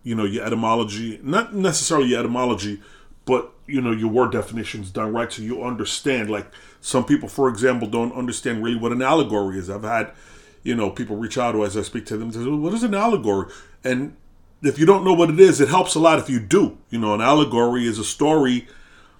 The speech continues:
that has a deep, that's being told, but what contained within that story is a much deeper meaning, and sometimes levels of meanings, uh, that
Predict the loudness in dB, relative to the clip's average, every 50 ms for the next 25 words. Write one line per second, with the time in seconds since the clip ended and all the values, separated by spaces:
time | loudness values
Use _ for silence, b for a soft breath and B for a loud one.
0 | b b _ 0 2 2 4 4 2 2 2 0 2 0 0 0 0 0 0 0
1 | 0 0 0 -2 0 0 0 -2 2 4 4 4 4 4 0 0 0 0 -2 -2
2 | -2 -2 -10 -8 -8 -8 -6 -6 -4 -4 -2 -2 -2 -2 -2 0 0 0 2 2
3 | 0 0 0 -2 0 2 2 4 2 2 0 0 -2 -2 -2 -2 -4 -4 -10 -14
4 | -8 -6 -6 -4 -2 -2 -2 -2 -2 -2 -2 -2 -4 -4 B B B B B B
5 | B B -8 -6 -2 -2 -2 -2 -2 -4 -4 -4 -4 -4 -6 -10 -12 -16 -14 -8
6 | -4 -2 0 2 4 6 6 6 6 6 4 2 2 0 -2 -2 -2 -4 -4 -4
7 | -4 -6 -6 -8 -10 -10 -10 -12 -12 -14 -16 -20 b b b b b b b b
8 | b b -10 -8 -8 -8 -8 -10 -12 -14 -20 -20 _ -16 -4 0 2 4 4 2
9 | 0 -4 -12